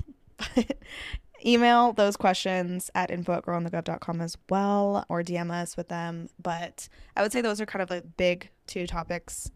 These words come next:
Speaker 2: and episodes coming up that I feel like people will have questions for. So slide on in and then
Speaker 1: Um,
Speaker 2: tune in tomorrow for our, our amazing episode with another amazing guest. It might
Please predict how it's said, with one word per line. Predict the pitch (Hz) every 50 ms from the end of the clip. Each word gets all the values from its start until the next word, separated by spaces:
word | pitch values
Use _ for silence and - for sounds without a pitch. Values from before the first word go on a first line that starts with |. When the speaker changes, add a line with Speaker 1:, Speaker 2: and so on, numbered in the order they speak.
| - -
Speaker 2:
and | - 175 - _ -
episodes | - - - 170 - 185 180 180 -
coming | - - 180 185 175
up | 175 175 -
that | - 101 101
I | - -
feel | - - -
like | - - - 240 -
people | - - 233 - -
will | - 226
have | 226 - -
questions | - - - - - 254 247 240
for. | - - 101 - -
So | 233 - - - - - 240 - _ _ _ - - _ _ _ _ _ _ _ _
slide | - - - - 214 208 226 247
on | 277 277 269 262
in | 254 254 262 277 294 311 _ -
and | - 233 233
then | 240 240 240
Speaker 1:
Um, | 240
Speaker 2:
tune | - - 254 254 262
in | 269 269
tomorrow | 262 - 269 247 220 214 220 220 220 226 226 233 - -
for | - 226
our, | 208 208 202 196 196 -
our | - 196 196 196
amazing | 196 196 196 190 190 196 190
episode | 185 - - - 190 180
with | 180
another | 185 180 180 180 180 185 180 180 180
amazing | 180 180 175 180 175 180 175
guest. | 175 170 180 180 - - - - - - - _ -
It | - 180 - -
might | 185 180 175 175 175 190 - - - - - -